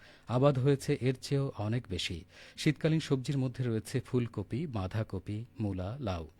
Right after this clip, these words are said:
শীতকালীন শাকসবজি হিসেবে চাষাবাদ করা হয়েছে লাল শাক, পালং শাক ও লাউ শাক। ভালো ফলনের আশায় কৃষকেরা উচ্চ ফলনশীল ও হাইব্রিড জাতের সবজি আবাদ করছেন। অধিকাংশ কৃষকেরাই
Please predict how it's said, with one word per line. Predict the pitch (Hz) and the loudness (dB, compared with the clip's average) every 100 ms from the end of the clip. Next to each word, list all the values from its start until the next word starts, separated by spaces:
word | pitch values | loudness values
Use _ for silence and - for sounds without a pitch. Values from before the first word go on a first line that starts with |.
| - - - | -20 -20 -16
শীতকালীন | - 120 - 113 113 | -4 -2 0 0 0
শাকসবজি | 110 98 - 104 120 | -2 -4 -4 -4 -4
হিসেবে | 110 - 107 | -4 -4 -4
চাষাবাদ | - 92 - 98 98 | -2 -4 -4 -4 -4
করা | - 104 | -4 -4
হয়েছে | 101 113 - 131 - - - - | -2 -2 -2 -4 -4 -14 -20 -8
লাল | 104 101 110 | -2 0 0
শাক, | - 120 147 - - | 0 -2 -2 -6 -2
পালং | 92 90 113 | -2 0 -4
শাক | - 117 - - - - | -2 -2 -2 -8 -16 -6
ও | 95 87 | -6 -2
লাউ | 104 117 | -2 -2
শাক। | - 80 - | -4 -8 -8
ভালো | 98 110 123 | -4 0 0
ফলনের | - 135 139 127 | -2 -2 -2 -2
আশায় | 113 - 131 | -2 -4 -4
কৃষকেরা | 123 - 127 135 131 - - 120 | -4 -6 -6 -4 -4 -6 -8 -4
উচ্চ | 120 - | -4 -4
ফলনশীল | - 131 139 - 139 | -2 0 -2 -2 -4
ও | 113 | -2
হাইব্রিড | 98 107 113 120 | 0 -2 -2 -2
জাতের | 117 107 107 | -4 -4 -6
সবজি | - 95 - 117 | -6 -6 -4 -4
আবাদ | 87 85 | -4 -6
করছেন। | - 90 - 87 78 - - - - | -8 -8 -6 -8 -8 -18 -20 -20 -4
অধিকাংশ | 120 131 151 143 | 0 2 2 0
কৃষকেরাই | 151 135 139 135 143 | -2 -2 -2 -2 -2